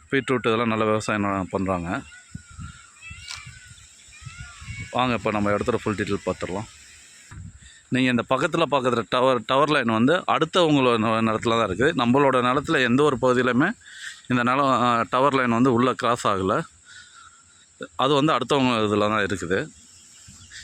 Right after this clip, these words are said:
இப்ப நீங்க அங்க பார்க்குற ஒரு கோழி செட் இருக்குது. அங்கேருந்து தான் நமக்கு நிலம் தொடங்குது. அதுக்கு பக்கத்துல தான் தார் ரோடு, கட் ரோடு ஃபேஸில் தான் லேண்ட் அமைஞ்சிருக்குது.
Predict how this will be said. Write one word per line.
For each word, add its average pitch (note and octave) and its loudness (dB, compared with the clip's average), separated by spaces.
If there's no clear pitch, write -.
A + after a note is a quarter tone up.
இப்ப B2+ 0
நீங்க A#2 2
அங்க A2+ -2
பார்க்குற D3 2
ஒரு G#2+ 0
கோழி D3+ 2
செட் A2 0
இருக்குது. G#2+ 0
அங்கேருந்து C3 2
தான் C3+ 2
நமக்கு A2 0
நிலம் A2 0
தொடங்குது. G#2+ 0
அதுக்கு B2+ 0
பக்கத்துல D3+ 0
தான் D3 0
தார் B2+ 0
ரோடு, A2+ 2
கட் A#2 -4
ரோடு D3+ 0
ஃபேஸில் C3+ -2
தான் C3+ 2
லேண்ட் A#2 0
அமைஞ்சிருக்குது. G2 -2